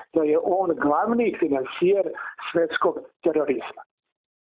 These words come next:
I onda, e, u tekstu koji je, ajde nekako da kažem,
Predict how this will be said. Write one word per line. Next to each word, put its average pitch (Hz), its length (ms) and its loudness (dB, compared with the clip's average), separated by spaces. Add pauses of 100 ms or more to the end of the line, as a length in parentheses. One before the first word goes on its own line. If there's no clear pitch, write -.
(140)
I 196 420 2
onda, 214 500 2
e, - 320 -4
u 175 260 4
tekstu 240 460 0
koji 185 260 2
je, 175 80 2
ajde 196 280 2
nekako 175 380 0
da 151 100 2
kažem, 165 320 2